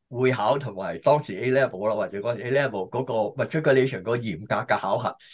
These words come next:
所以當你呢班人你揀咗出嚟之後呢，入大學呢，老老實實你唔教啊，呢班人都自動會蒲晒，因為佢哋嗰時係講緊可能係人口之中啊，百分之一或者二，甚至我哋嘅年代都係啊。你話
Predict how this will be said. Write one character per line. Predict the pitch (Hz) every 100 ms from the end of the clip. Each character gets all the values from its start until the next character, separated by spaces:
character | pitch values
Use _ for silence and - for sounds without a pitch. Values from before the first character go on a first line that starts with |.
| - - -
所 | - 226
以 | 190
當 | - 208 196
你 | 165
呢 | 160 202
班 | 190 202
人 | 120 87
你 |
揀 | 123 127 -
咗 | 147 139
出 | 165
嚟 | 101 98
之 | 131
後 | 107
呢， | 135 - _ _ -
入 | 127 -
大 | -
學 | 127
呢， | 127 156
老 | 151 131
老 |
實 | 143 117
實 | 98 104 -
你 | 135
唔 | 135 113 107
教 | -
啊， | 107 113 131 127 - - _ _ _ _ _ _ _ _
呢 | 165
班 | 156 151
人 | 110 131
都 |
自 | - 117 107
動 | 95 95
會 | 95 101
蒲 | - 85 90
晒， | 110 123
因 | 185
為 | 151
佢 | 120 117
哋 | 110 104 - - _ -
嗰 | 120 143
時 | 98
係 |
講 | 101 131
緊 | 131 127
可 | 135 127
能 | 123 92
係 | 104 87 87 95 _ _ -
人 | 101 95
口 | 98 123
之 | 139
中 | 131 127
啊， | 107
百 | 107
分 | 104
之 | 92 117
一 | 127 - _ _ _
或 | -
者 | 95
二， | 104 98 80 - - _ _ _ -
甚 | 151
至 | 160 165
我 | 131 151
哋 | 143
嘅 | 165
年 | 180 113
代 | 123 131
都 | 165
係 | 160 113
啊。 | 113
你 | 127
話 | 110